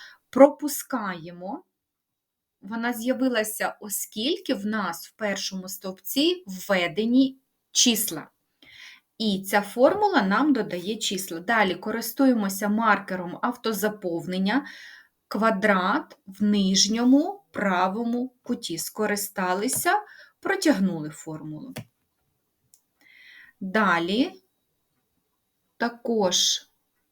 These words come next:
виділяємо знову все. Знову виникає в нас помилка, вибираємо пропустити помилку.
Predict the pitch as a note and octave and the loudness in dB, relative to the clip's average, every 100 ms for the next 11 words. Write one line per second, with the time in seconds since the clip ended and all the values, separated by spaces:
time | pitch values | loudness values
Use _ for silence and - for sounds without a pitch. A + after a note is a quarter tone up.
0 | _ G3+ G3 A#3+ G#3+ B3+ A#3 G3+ F#3 F3+ | _ -4 2 4 6 6 8 6 2 0
1 | F#3+ F#3+ G#3+ G3 F#3+ G3 - - E4+ G#4+ | -2 0 0 -2 -6 -6 -2 0 0 0
2 | - - - - _ - - _ G3 G#3+ | -6 -18 -20 -20 _ -12 -12 _ -4 2
3 | A3+ G3 G3 G#3 A3 A3 G#3 F#3 F#3 F#3+ | 2 2 0 0 0 0 2 2 2 0
4 | F#3+ - C4 C4 D#4 A4 A4+ B3 G3+ G3 | -2 -2 2 4 6 2 0 -2 -2 -2
5 | A3 A#3+ D#4+ F4+ E4 C4 - G3 G3+ G3 | 2 2 2 2 0 0 -2 -8 -8 -6
6 | B3 B3+ B3 A3+ - _ _ _ G3 F3 | -4 -2 -4 -6 -10 _ _ _ -4 -4
7 | C#3+ - - - | -6 -10 -18 -20